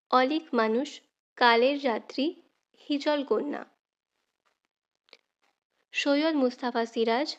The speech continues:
আহ, সাহিত্য একাডেমি পুরস্কার পেয়েছিলেন অলিক মানুষ উপন্যাসের জন্য, যেটি উনিশশো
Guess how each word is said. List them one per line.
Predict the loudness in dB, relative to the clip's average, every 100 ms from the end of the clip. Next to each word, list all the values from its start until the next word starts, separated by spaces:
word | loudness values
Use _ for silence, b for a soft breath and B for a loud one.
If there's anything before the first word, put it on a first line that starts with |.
| _ _ _ _ _
আহ, | -6 -6 -8 -8
সাহিত্য | -4 -2 0 -2
একাডেমি | 0 0 0 0
পুরস্কার | 4 2 2 -4
পেয়েছিলেন | 0 0 0 -2 -2 -2 -4
অলিক | 0 0 -2 -4
মানুষ | -2 -2 -4 -4
উপন্যাসের | -2 0 0 -2 -4
জন্য, | -2 -4 -6 -12 _ _
যেটি | -4 0
উনিশশো | 0 0 -4 -6